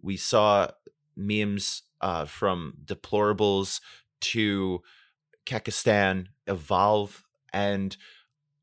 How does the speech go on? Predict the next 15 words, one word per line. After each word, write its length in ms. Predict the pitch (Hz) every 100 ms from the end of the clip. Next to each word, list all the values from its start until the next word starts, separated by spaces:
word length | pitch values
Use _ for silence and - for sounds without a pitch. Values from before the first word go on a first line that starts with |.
| _ _
I 160 | - 131
just 360 | 135 180 - -
feel 680 | - 135 135 127 120 117 -
like 220 | 104 113 -
there's 240 | 113 104
no 160 | 117 117
way 240 | 107 101
that 260 | 98 92 -
we 80 |
get 180 | 90 101
around 560 | 92 85 82 98 123 - _ _ 190
meming, 480 | 117 131 139 147 151 - _
but 400 | 113 107 - -
to 100 | 107
promote 540 | - 107 110 107 -